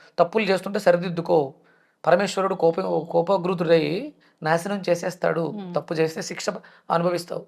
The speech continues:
Speaker 1: జాగ్రత్తగా ఉండు అని హెచ్చరిక.
Speaker 2: మ్మ్.
Speaker 1: అది అమావాస్య రోజు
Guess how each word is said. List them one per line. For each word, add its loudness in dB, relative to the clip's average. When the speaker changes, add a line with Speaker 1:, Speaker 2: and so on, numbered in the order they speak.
Speaker 1:
జాగ్రత్తగా 6
ఉండు 4
అని 0
హెచ్చరిక. 2
Speaker 2:
మ్మ్. -12
Speaker 1:
అది 2
అమావాస్య 4
రోజు -2